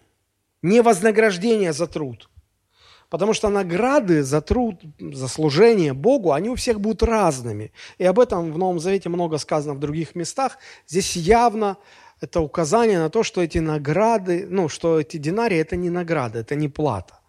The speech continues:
Хотя на первый взгляд кажется, что именно так. Вы скажете: «А на что же указывает здесь динарий?» А здесь динарий указывает на самого Христа и наше спасение в Нем.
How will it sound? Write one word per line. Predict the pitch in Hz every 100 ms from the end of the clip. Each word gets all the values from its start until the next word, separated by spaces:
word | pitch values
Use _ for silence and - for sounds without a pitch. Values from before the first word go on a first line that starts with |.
| _ _
Хотя | - 202 294
на | 269
первый | 262 226 202
взгляд | 165 185 180
кажется, | - 151 - 147
что | -
именно | 151 147 151
так. | 151 82 - _ _ _ _ _ - - _
Вы | 165
скажете: | - 214 - 196
«А |
на | 233
что | 226 - 226
же | 156
указывает | 147 170 151 139 127
здесь | 131 123
динарий?» | 127 139 107 87 104 - _ _ _ _ _ _ -
А | 151
здесь | 147 247
динарий | 185 254 269
указывает | 208 - 233 190 196 190
на |
самого | 180 190 190 202
Христа | - 185 - 143 110
и | -
наше | 151 180 -
спасение | - - - 151 135 123
в | 120
Нем. | 113 82